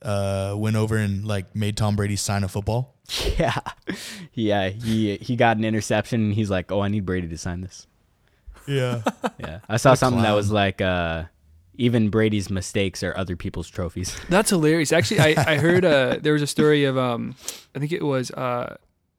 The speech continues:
Speaker 3: what's his name? Herm Edwards? Is that his name? The Jet, that, like,
Speaker 1: Yeah.
Speaker 3: that, the legend. Yeah, the, uh, that, that, like, miracle game against the Giants.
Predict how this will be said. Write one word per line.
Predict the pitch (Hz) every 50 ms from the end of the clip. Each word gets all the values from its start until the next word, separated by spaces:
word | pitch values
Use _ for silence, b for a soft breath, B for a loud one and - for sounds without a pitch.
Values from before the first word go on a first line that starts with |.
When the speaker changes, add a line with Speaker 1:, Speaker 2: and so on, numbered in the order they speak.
| _ _ _
Speaker 3:
what's | - 143 -
his |
name? | 131 117 107
Herm | - 151 156 147
Edwards? | 127 127 139 151 175 196 208 - -
Is | - _ _ _ -
that | 135 143
his | 151
name? | 165 180 196 202 - _ _ _ _ _ _ _ _
The | 135 123 120 117 107
Jet, | - 135 135 - 240
that, | 135 135 131 123 110 -
like, | - 98 92
Speaker 1:
Yeah. | 98 127 123
Speaker 3:
that, | 127 -
the | 131 131 127
legend. | 131 131 131 139 143 143 143 -
Yeah, | 139 123
the, | 117 120 120 120
uh, | 117 113 113 113 117 131 - _ _ _
that, | - - - - - _ _ _ _ _ _ _ _ _ _ _ _ _ _
that, | - 127 120 110
like, | 120 123 120
miracle | 120 123 127 123 120 - - 120 117 120 120
game | 120 135 127 120 117 117 120 120 120 -
against | 123 123 120 123 -
the | - 131
Giants. | 127 120 117 113